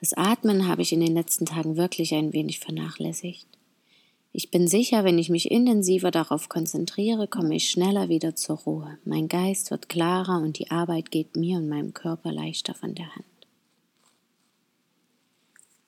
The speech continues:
Ich fühle mich zwar schwer, doch ich merke auch, dass es nur ein Warnhinweis ist, keine schwerwiegende Krankheit. Vielleicht sogar ein Heilprozess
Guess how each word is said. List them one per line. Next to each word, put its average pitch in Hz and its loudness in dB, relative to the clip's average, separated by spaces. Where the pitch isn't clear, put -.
Ich - -2
fühle 269 8
mich 208 8
zwar 160 0
schwer, 196 2
doch 196 0
ich 190 2
merke 220 4
auch, 208 0
dass 196 -2
es - 2
nur 202 4
ein 190 4
Warnhinweis 160 0
ist, - -6
keine 208 0
schwerwiegende 160 -2
Krankheit. - -12
Vielleicht 196 -2
sogar 196 2
ein 190 2
Heilprozess 165 -2